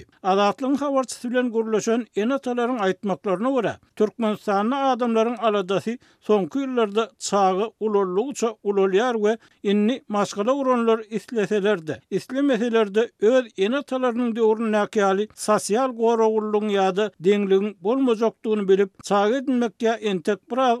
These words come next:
garaşmak meselesinde gaty çynlakay oýlanmaly bolýarlar. Synçylaryň käbiri enatalary oýlanýan meseleniň diňe ykdysady kynçylyklarda hem därligini, sebäbi ykdysady kynçylyklaryň Sowet döwründe ondan öňem az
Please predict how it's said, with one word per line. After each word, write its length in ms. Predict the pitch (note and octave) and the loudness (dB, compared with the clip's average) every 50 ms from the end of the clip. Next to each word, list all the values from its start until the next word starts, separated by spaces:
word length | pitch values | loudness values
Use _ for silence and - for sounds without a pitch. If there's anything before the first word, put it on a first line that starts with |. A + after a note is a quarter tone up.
| - _ | -4 _
garaşmak 580 | - G3+ G3+ G3+ F#3 - - B3+ C4+ C4 - | -2 0 0 0 0 0 -2 -2 -2 -2 -2
meselesinde 680 | C#4+ A#3+ A3 G3 G#3+ G#3 G#3 F#3 E3 G3 G3 G3 G3+ A3 A3 _ _ | -2 -2 0 0 0 2 0 0 -2 -2 0 0 -2 -2 -4 _ _
gaty 260 | - G3 F#3 - D4+ | -4 -4 -4 -4 -6
çynlakay 580 | - - C4 B3 A#3 G#3+ G#3 F3+ - G#3 G#3+ G#3 _ - | -8 -6 -4 -4 -2 -2 -2 0 0 0 0 -2 _ -2
oýlanmaly 540 | G#3 G3+ G3+ G3 F#3+ G3+ G3+ G3+ G3+ F#3+ F#3+ F#3+ | 0 0 2 2 2 0 -2 -2 -2 -2 0 0
bolýarlar. 460 | F#3+ F3+ F#3 F#3 F3+ E3+ D#3+ D3+ B2+ - _ _ - | 0 0 0 0 0 -2 -2 -6 -10 -10 _ _ -2
Synçylaryň 520 | G#3+ A#3 A3+ G3+ - A#3 A3 A3 C#4 C4+ | -2 0 0 -2 -2 0 0 0 0 -2
käbiri 540 | - - C#4 C#4+ C#4 C4 B3+ B3 A#3+ B3 A3+ _ - | -2 -2 0 0 0 0 0 -2 -2 -4 -8 _ -2
enatalary 640 | G3 G#3 A#3+ C#4 C#4 - - A#3+ A#3+ A#3+ A3 A3 A#3+ A3+ - | 0 0 0 0 -2 -2 -2 -2 0 0 0 0 -2 -6 -2
oýlanýan 720 | G#3 G#3 G#3+ G#3 G#3 G#3+ G3+ G3+ G3+ G3+ G3+ G#3+ A#3 A#3+ A#3 | 2 2 2 4 4 2 0 0 0 0 2 2 2 0 0
meseleniň 600 | A3+ G#3+ F3+ G3 G#3 F#3+ G3 F#3 F#3 G3 G#3+ A3+ - _ - | 0 -2 0 0 0 0 2 0 0 0 -2 -4 -8 _ -2
diňe 220 | C#4 C4 C4+ D4 B3 A#3 A3 | 0 2 2 2 0 -4 -10
ykdysady 520 | - - - - G#3+ G#3+ G3+ G3+ G3+ B3+ | -16 -16 -10 -2 0 2 2 2 0 -2
kynçylyklarda 800 | - - C4+ B3+ A#3+ - A#3+ A#3 G#3+ - A#3 A3+ G#3+ G#3 G#3 G3+ - | -6 -4 -4 -2 -2 0 -2 -2 -2 -2 -2 -2 -2 0 -2 -2 0
hem 200 | G#3+ G#3 G3+ F#3+ F#3 F3 | 0 -2 -2 -4 -4 -2
därligini, 560 | G3 G3+ G#3 G3+ F#3+ F#3+ F3+ E3+ D#3+ A2+ - _ _ - | 0 2 2 2 2 0 -2 -2 -2 -4 -8 _ _ 0
sebäbi 500 | F#3+ F#3+ F#3+ G3 G3 F#3 F#3+ G#3+ D4 B3+ - - A3 | 2 4 4 4 4 2 0 0 -2 -4 -8 -12 -12
ykdysady 500 | - _ - - - G#3 F#3 F#3+ G3+ B3+ - - | -12 _ -12 -6 -2 0 0 0 0 -2 -4 -2
kynçylyklaryň 800 | C4+ B3 A#3+ - A3+ A3+ A3 - - A3+ G#3+ G#3+ G#3 G#3+ A3 - _ - | -2 -2 -2 -2 -2 -4 -4 -6 -4 -2 0 0 0 -2 -6 -8 _ -2
Sowet 360 | G3 G#3 A3+ A#3+ - _ - | 0 2 2 2 0 _ 0
döwründe 400 | A#3 G#3 G3+ F#3+ F#3+ F#3 D#3+ D3 - _ - | 0 2 2 2 0 -2 -2 -4 -4 _ -2
ondan 340 | F#3+ G3 G3+ G#3 B3+ C4+ | -2 0 0 0 0 0
öňem 280 | C4 B3 A#3+ A#3 A3+ G#3+ - - | 0 0 0 0 -2 -4 -6 -4
az 260 | D4+ D4+ G#3+ A3 A3 | 0 2 2 2 2